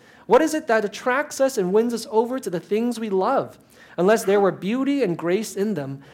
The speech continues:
they would be powerless to win our hearts.'" And that was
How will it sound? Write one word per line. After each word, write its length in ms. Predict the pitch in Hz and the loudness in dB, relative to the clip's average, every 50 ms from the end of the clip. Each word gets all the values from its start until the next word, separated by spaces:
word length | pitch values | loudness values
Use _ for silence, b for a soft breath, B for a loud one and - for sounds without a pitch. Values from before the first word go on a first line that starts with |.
| B B - | B B -2
they 100 | 165 170 | 2 2
would 140 | 180 170 | 2 2
be 100 | 160 156 | 0 -2
powerless 800 | 156 - - - - 202 220 233 214 180 143 117 117 117 - - | -6 -6 -10 -12 -6 -2 0 0 0 0 -2 -4 -8 -14 -16 -14
to 160 | - - 143 | -10 -10 -8
win 260 | 131 143 151 156 160 160 | -4 -4 -4 -4 -4 -8
our 200 | 135 139 147 147 | -8 -10 -12 -12
hearts.'" 640 | 143 - - 131 135 127 117 120 - - - - - _ b b b b b b b b b b b - | -12 -14 -12 -10 -10 -10 -12 -14 -16 -18 -18 -18 -18 _ b b b b b b b b b b b -20
And 240 | - - 147 160 180 | -16 -12 -6 -2 0
that 120 | 196 214 | 2 2
was 180 | 208 196 202 | 2 2 -2